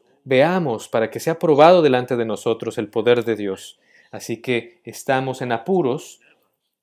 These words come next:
mas no o nunca desesperados. Podemos estar presionados, incluso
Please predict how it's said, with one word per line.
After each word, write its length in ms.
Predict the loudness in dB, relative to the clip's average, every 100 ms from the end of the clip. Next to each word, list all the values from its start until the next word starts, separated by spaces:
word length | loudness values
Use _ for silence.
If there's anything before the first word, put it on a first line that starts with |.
| _
mas 300 | -4 -2 -2
no 240 | -2 2 2
o 200 | 2 0
nunca 600 | 2 2 2 -2 0 -2
desesperados. 920 | -2 -10 -14 -4 0 0 -2 -12 -18 _ _ _ _ _ _ _ _ _ _ _ _ _ _ _
Podemos 320 | -4 -4 -4
estar 560 | -12 -2 2 2 0 -6
presionados, 1000 | -4 -4 -2 -2 0 0 0 -4 -6 -18
incluso 840 | -20 -8 -4 -4 -2 0 2 0